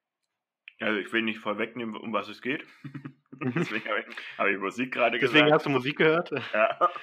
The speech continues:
Speaker 1: ähm, und da natürlich bereite mich auf jede Folge,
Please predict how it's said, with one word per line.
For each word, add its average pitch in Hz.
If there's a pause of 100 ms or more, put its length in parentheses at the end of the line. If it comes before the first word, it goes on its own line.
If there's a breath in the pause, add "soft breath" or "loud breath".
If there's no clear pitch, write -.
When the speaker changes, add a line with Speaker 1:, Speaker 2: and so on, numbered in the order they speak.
(160)
Speaker 1:
ähm, 117 (1600 loud breath)
und -
da 82
natürlich - (600)
bereite 107
mich 113
auf 104
jede 120
Folge, 107